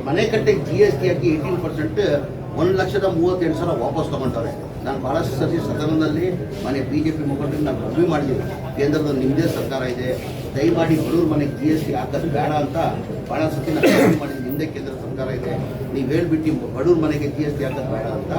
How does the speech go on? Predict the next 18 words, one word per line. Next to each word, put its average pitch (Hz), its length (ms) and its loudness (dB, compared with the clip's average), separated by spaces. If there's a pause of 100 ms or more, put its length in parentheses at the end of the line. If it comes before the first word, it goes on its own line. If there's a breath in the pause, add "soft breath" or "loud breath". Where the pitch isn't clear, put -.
(500)
ಅವ್ರು 151 200 0
ಬಡವ್ರ 156 180 2
ಬಗ್ಗೆ 147 280 0
ಕಾಳಜಿ 143 320 -2
ಇದ್ದಿಲ್ಲ, 143 340 -2
ಅದು 143 500 -4
ಮಾಡಿಲ್ಲ. - 360 -2 (480)
ಹಾಗಾಗಿ 170 420 4
ಕಾಸು 143 460 2
ಬಂದು 147 260 0 (400)
ಏಳುವರೆ 165 280 4
ಲಕ್ಷ - 160 -6
ಆಗ್ತದೆ - 640 -4 (100)
ಜಿ 160 60 -2
ಎಸ್ 196 200 8
ಟಿ 196 60 2
ಹಾಕಿದ 165 200 2
ಕಾರಣಕ್ಕೆ. - 560 -2